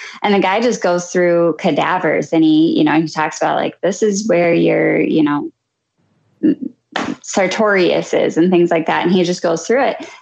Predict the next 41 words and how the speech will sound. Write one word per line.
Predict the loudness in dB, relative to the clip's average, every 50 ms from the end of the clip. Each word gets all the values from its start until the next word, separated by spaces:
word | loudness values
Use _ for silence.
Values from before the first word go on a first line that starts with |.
| -4 -2
And | 0 0
it's | 0 0
actually | 0 0 0 0 0 2
really | 2 2 2 2 2 2
interesting. | 2 0 0 -2 -4 0 0 2 2 4
And | 4 4 2 2
I'll | 2 2 2 0 -2 -4 -6
sit | -4 -2 0 2 2
and | 2 2
watch | 0 0 -2 -2 -4 -2
his | -4 -4 -2 -4
videos | -4 -2 0 0 0 0 0 -2 -4 -4
all | -4 -4 -2 -2
the | -2 -4
time. | -4 -4 -4 -2 -2 0 -2 -2 -4 -4 _ -20 -20 -20 -20 _ _ _ -4
Um, | -2 -2 0 0 0 0 0 0 -2 -4 -8 _ -10
so | -4 -2 0 2 2 2 2 0 0 -2 -6 -8 _ _ _ _ _
while | -2 0 2 2 2 2
it | 2
might | 0 0 0 0
be, | 0 0
like, | 0 0 0 -2
a | -2
boring | -2 0 0 2 2 2 0 -2 -4 -12 -16 _ _ _ _
topic | -6 -4 -4 -2 -2 -2 -2 -2 -4 -6
for | -6 -4 -2
some | 0 0 2 2 2 2
people, | 0 0 0 0 0 0 0 0 0 -2
I | 0
think | 0 2 2 2
it's | 0 2 0
really | 2 4 4 4
interesting | 2 2 0 -4 -6 _ 2 2 4
that | 4 2
he | 2
actually | 2 0 -2 -4 -4 -4 -4
has | -2 -2 -4 -2 -4
a | -6
cadaver | -8 -4 -4 -2 -2 -2 -2 -2 -2 -2 -2
and | -2 -2 0 0 2
he's, | 2 2 0 -2 _